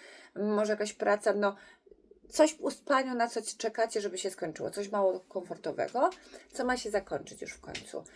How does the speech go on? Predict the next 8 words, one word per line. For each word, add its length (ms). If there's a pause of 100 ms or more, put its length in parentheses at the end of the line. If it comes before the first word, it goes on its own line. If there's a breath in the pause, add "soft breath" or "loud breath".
(120)
I 120
to 120 (120)
naprawdę 480
jest 180 (100)
koło 140
czerwca. 540 (320)
Fajnie. 300 (460 loud breath)
Zobaczmy, 300